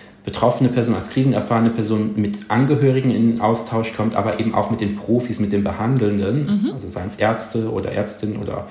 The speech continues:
Speaker 1: Psychologen, Sozialarbeitende. Und dass man in diesem Format quasi lernt, auch miteinander umzugehen und zu kommunizieren. Und Recovery halt, also so ein Umgang, wo man eben eher auf die Ressourcen, auf die Stärken setzt, als auf die Probleme oder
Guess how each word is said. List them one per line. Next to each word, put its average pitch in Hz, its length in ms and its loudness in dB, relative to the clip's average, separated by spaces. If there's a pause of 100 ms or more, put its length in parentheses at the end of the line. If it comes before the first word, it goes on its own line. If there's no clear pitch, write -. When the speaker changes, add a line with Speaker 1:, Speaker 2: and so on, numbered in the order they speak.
(340)
Speaker 1:
Psychologen, 113 500 2
Sozialarbeitende. 104 1080 0 (560)
Und 110 120 0
dass 113 120 0
man 117 180 4
in 113 80 2
diesem 120 240 2
Format 104 540 0
quasi 107 260 0
lernt, 104 500 2
auch 107 320 -2
miteinander 107 600 2
umzugehen 117 480 2
und 110 100 0
zu 107 120 -4
kommunizieren. 135 1080 0 (500)
Und 104 180 0
Recovery 107 680 0
halt, 98 240 -2
also 101 200 -2
so 104 120 -2
ein 101 120 2
Umgang, 110 440 4
wo 107 80 0
man 104 200 2
eben 104 240 0
eher 98 120 0 (260)
auf 101 140 -2 (400)
die 120 60 -2
Ressourcen, 104 600 0
auf 101 160 0
die 104 360 0 (140)
Stärken 101 460 2
setzt, 98 380 -4
als 98 180 -4
auf - 180 -4
die 101 120 -8
Probleme 98 720 -4
oder 98 480 -4